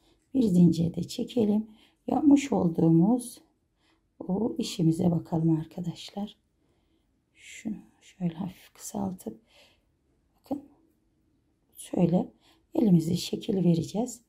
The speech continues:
Bu kadar arkadaşlar. Beş zincir çekip bir trabzan. Sonra dönüşte de trabzanımız için altı zincir. Örümceğin içine de üç yaprak.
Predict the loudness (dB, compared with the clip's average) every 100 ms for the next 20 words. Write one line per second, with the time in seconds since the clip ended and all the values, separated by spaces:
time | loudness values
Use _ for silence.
0 | _ _ _ _ _ -8 -4 0 0 0
1 | -6 -14 -14 -18 -18 -20 _ _ _ _
2 | _ _ _ _ _ _ _ _ _ 0
3 | 2 2 2 2 4 2 0 -4 -4 -6
4 | 0 0 0 2 2 2 2 2 2 -2
5 | -18 _ _ _ _ _ _ _ _ -20
6 | -14 -4 0 2 2 0 0 0 2 2
7 | -2 -8 -4 0 0 -2 -10 _ _ _
8 | -6 0 0 0 2 4 4 -2 -6 -8
9 | -4 -4 -4 -4 2 2 2 -4 -6 -16
10 | -20 -14 0 6 6 6 4 4 2 0
11 | -2 0 -2 -4 -8 -10 -10 -12 -20 -20